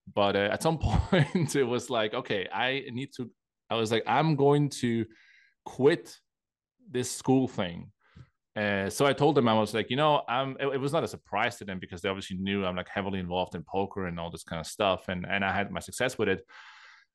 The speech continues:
And they were not really against it. Like, my father basically said, "You know, if you wanna be a professional poker player, that means you're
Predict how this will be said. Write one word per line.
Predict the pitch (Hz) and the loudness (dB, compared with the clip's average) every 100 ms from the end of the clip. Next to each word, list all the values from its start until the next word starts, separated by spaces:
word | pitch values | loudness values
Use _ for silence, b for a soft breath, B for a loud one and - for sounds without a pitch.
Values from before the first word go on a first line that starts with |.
| - | -6
And | 113 110 110 110 110 - _ _ - 101 | -2 0 0 0 -2 -8 _ _ -20 0
they | 131 185 | 2 2
were | 214 202 147 | 2 2 2
not | 120 127 120 _ _ | 2 2 0 _ _
really | 117 123 113 110 | -6 -4 -2 -6
against | 87 113 139 - | -6 -4 -4 -6
it. | 101 | -8
Like, | 95 95 | -6 -4
my | 107 117 113 | 0 0 2
father | 117 113 110 | 2 2 2
basically | 110 104 110 104 | 2 0 -2 -6
said, | - 95 - | -6 -8 -4
"You | 117 | 0
know, | 104 104 | 2 0
if | 107 - | -2 -2
you | 123 151 | 2 4
wanna | 147 117 110 113 | 4 0 -2 -4
be | 101 | -4
a | 98 | -8
professional | 95 92 - | -10 -12 -6
poker | - 151 139 | -2 -2 -2
player, | 113 95 | 0 2
that | 104 117 | 2 2
means | 113 113 101 | 0 0 -2
you're | 113 107 104 | 2 2 2